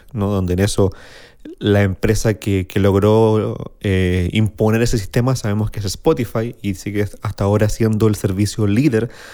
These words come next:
dentro de esta forma de distribución de la música, donde uno paga una mensualidad y tiene acceso a un catálogo de millones y millones de canciones. Hablamos que en Spotify tienen casi cincuenta millones de canciones,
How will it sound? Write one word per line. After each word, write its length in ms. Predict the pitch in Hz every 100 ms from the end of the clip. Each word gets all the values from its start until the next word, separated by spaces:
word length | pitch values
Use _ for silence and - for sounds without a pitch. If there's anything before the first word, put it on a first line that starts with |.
| - -
dentro 380 | 113 113 107 107
de 40 |
esta 140 | -
forma 400 | 113 - 190 170
de 60 | 127
distribución 340 | 107 - 113
de 80 | 117
la 60 | 117
música, 340 | 196 - 117
donde 180 | 87 92
uno 160 | 98 -
paga 180 | 98
una 160 | 101 104
mensualidad 640 | 104 104 120 113 117 160 - - - -
y 60 | -
tiene 180 | 127 127
acceso 340 | - 120 131
a 40 |
un 100 | 117
catálogo 560 | 110 98 95 110 107 104
de 100 | 101
millones 600 | 101 92 117 120 120 - -
y 100 | 104
millones 420 | 101 95 104 101
de 100 | 104
canciones. 380 | 98 98 123 98
Hablamos 320 | 87 101 -
que 100 | 92
en 40 |
Spotify 500 | 92 - - 107 101
tienen 220 | 98 98
casi 260 | 92 107 107
cincuenta 560 | 98 95 - 107 113 113
millones 280 | 107 110
de 80 | 107
canciones, 500 | 101 104 135 135 143